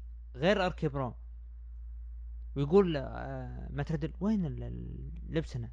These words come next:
فيقول إنه خلاص. مثلًا يتكلم يتعرض: "أنا بفكر وضعنا". بخلف الكواليس يجي يقول لك: والله حبيبي شوف، أنا غيرت الش-، ال-،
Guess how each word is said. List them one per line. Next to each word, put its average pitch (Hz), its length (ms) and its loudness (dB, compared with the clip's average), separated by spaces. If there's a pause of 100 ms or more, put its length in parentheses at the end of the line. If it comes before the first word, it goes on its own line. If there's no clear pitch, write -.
فيقول 139 320 0
إنه 165 120 4
خلاص. - 420 -4 (2000)
مثلًا 135 680 0
يتكلم 135 400 2
يتعرض: 156 260 4
"أنا 143 200 2
بفكر 139 400 -2 (240)
وضعنا". 107 360 -6 (2500)
بخلف 147 320 0
الكواليس 180 420 4
يجي 135 140 4
يقول 151 180 4
لك: - 120 -4
والله 143 140 -2
حبيبي 147 380 0
شوف، 151 180 -2 (120)
أنا 127 120 -2
غيرت 127 280 -4
الش-، 123 160 -4
ال-، 117 520 -4